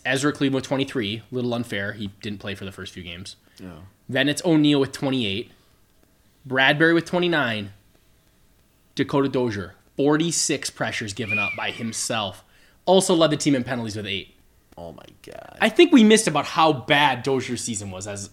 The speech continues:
Speaker 1: as a, like, I, I don't know if we glossed over it 'cause Drew Samia camouflaged it for a while, and then Cleveland came in and was like, "Hey, things are kinda better." But when it's, you know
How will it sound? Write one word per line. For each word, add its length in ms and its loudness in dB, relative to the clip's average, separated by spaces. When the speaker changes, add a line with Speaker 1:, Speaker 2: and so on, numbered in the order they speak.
Speaker 1:
as 140 -12
a, 60 -16
like, 220 -10
I, 340 0
I 80 8
don't 40 8
know 80 8
if 60 6
we 80 6
glossed 340 6
over 160 6
it 40 6
'cause 120 -4
Drew 140 -2
Samia 400 2
camouflaged 580 2
it 60 -6
for 100 -2
a 60 2
while, 420 2
and 120 -6
then 100 -4
Cleveland 340 0
came 120 -2
in 80 -2
and 40 -4
was 80 -6
like, 80 -12
"Hey, 120 -6
things 200 -6
are 40 -6
kinda 240 -6
better." 420 -2
But 160 2
when 120 6
it's, 320 0
you 100 0
know 300 -4